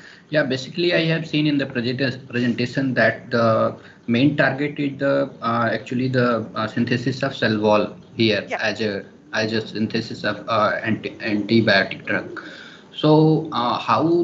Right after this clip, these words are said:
Speaker 1: the bacteria getting that, uh, uh, resistance if we synthesize any drug for the, uh, cell wall synthesis?
Speaker 2: Uh, see, that's the, uh, <laughs> beauty of this. Uh, I should, I suppose I can use the beauty.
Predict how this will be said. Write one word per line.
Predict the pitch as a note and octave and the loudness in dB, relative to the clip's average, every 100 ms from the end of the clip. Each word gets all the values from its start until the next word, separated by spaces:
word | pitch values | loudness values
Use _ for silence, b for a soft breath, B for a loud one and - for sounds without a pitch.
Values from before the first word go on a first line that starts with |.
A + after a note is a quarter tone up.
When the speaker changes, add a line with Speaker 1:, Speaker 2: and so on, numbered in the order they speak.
| D3 | 0
Speaker 1:
the | C#3+ | -2
bacteria | - B2+ - C#3 D3+ D3+ C#3+ B2 | -2 -4 -4 -2 0 0 -2 -2
getting | A#2+ B2+ C#3+ C3+ | -4 0 0 2
that, | A#2 A#2+ A#2 - | 2 0 -2 -6
uh, | A#2 A2+ G#2+ - - | -4 -2 -4 -6 -10
uh, | G2+ F#2 E2 D#2+ | -6 -6 -6 0
resistance | A#2 C3 - D#3 A#2+ F#2 - - B B _ - | 2 2 0 2 2 0 -8 -18 B B _ -10
if | A#2+ - | -8 -6
we | B2+ | -4
synthesize | B2+ C3+ B2+ B2+ B2 B2 B2 A#2+ | -2 0 2 0 -2 0 0 2
any | A2+ A#2 A#2 | 0 2 0
drug | G#2+ A2+ A2+ - | 0 0 0 -2
for | G#2+ G#2 | -6 -6
the, | G2 G2+ G2 F#2 - _ _ | -6 -6 -6 -8 -14 _ _
uh, | G#2+ | -18
cell | - G#2+ G2+ | -6 -4 -2
wall | G2+ | -4
synthesis? | G#2 F#2+ F#2 F2+ G#2 - - - - - B B - _ - - | -6 -10 -10 -12 -14 -16 -20 -20 -20 -20 B B -20 _ -20 0
Speaker 2:
Uh, | B3+ C4+ | 2 2
see, | - F4 A3+ | 2 -2 0
that's | C4 C4 D4+ - | 0 0 0 -6
the, | E4+ F4 F4 F4 - | 0 2 2 0 0
uh, | B3+ B3+ B3 | -2 -2 -6
<laughs> | G3+ | -6
beauty | D4 C4 D#4+ D4 | -6 -4 0 2
of | D4 | 2
this. | C4 D4+ - | 0 -2 -2
Uh, | C4 A3+ F#3 F3+ _ B B B | 0 0 0 -4 _ B B B
I | A3+ | -2
should, | A#3+ C#4 A3+ - - | -2 -6 -10 -18 -4
I | A3+ | -4
suppose | C#4+ C#4+ D4 | -2 -2 -2
I | A#3+ | -2
can | C4+ | -4
use | B3+ B3 | -6 -6
the | C4+ | -8
beauty. | B3 A#3+ C#4+ F#4 | -8 -8 -8 -8